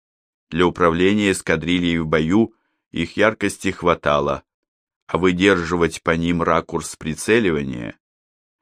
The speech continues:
было несколько сложнее. Техники опустили поднятые сегменты крыльев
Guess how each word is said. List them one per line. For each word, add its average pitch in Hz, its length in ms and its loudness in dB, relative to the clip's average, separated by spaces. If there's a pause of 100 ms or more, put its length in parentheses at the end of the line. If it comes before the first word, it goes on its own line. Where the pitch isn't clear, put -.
было 127 300 2
несколько 92 500 -4
сложнее. 69 680 -8 (1500)
Техники 101 720 0
опустили 95 720 -2
поднятые 87 720 0
сегменты 82 640 -4
крыльев 92 520 -4